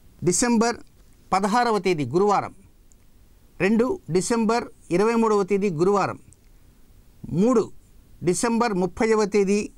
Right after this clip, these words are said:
గురువారం, నాలుగు రెండు వేల ఇరవై రెండు జనవరి ఆరవ తేదీ గురువారం,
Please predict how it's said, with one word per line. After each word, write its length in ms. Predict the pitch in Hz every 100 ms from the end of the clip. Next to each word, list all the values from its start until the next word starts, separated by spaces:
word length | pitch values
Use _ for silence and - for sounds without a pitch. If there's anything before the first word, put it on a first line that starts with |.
| - -
గురువారం, 480 | 147 202 202 113 92 - - - - - - -
నాలుగు 440 | 160 202 208 120 - - - - - -
రెండు 240 | 165 208 240
వేల 460 | 226 220 220 220 220 -
ఇరవై 360 | 170 208 214 208
రెండు 500 | 185 196 208 220 185
జనవరి 760 | 127 175 202 208 196 196 - - -
ఆరవ 340 | 147 185 214 202
తేదీ 360 | 190 175 185
గురువారం, 500 | 143 170 202 160 101